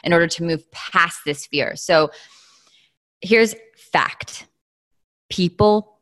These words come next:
will judge you, period.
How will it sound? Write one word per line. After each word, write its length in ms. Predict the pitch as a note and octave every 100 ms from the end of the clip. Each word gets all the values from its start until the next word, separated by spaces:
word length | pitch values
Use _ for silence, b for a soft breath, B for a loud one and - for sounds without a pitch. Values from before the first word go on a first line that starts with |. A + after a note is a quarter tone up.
| _
will 480 | D#3+ D3+ D3+ D#3 - _ -
judge 500 | - C#3+ C#3 C3+ - _ -
you, 340 | C3+ A#2 C3 - _ _ _ _ _ _ _ _ -
period. 600 | - D#3 B2+ B2+ -